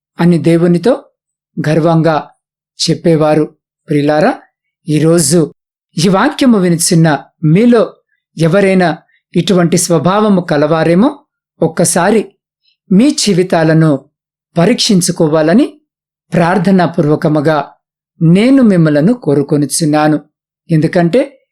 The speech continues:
వారి గర్వము వలన మనుషులనే గాక చివరకు దేవునిని కూడా గుర్తించలేకపోతున్నారు.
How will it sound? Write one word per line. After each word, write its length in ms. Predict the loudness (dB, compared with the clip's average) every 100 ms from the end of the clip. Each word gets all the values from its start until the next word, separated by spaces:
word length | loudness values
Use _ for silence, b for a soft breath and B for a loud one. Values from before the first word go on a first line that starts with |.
| _ _ -4
వారి 240 | 0 0 0
గర్వము 400 | 0 2 2 2
వలన 540 | 0 0 0 0 -2 -6 _ _ _ _ -2
మనుషులనే 720 | 2 2 0 0 0 0 0 -2
గాక 220 | -2 -2 -4 -8 _ _ _
చివరకు 680 | _ _ -2 0 0 0 -2
దేవునిని 580 | 0 0 2 2 2 0
కూడా 500 | 0 0 0 -2 -8 _ -12 -2
గుర్తించలేకపోతున్నారు. 1300 | -2 0 0 0 0 0 -2 -2 -2 -2 -2 -2 -4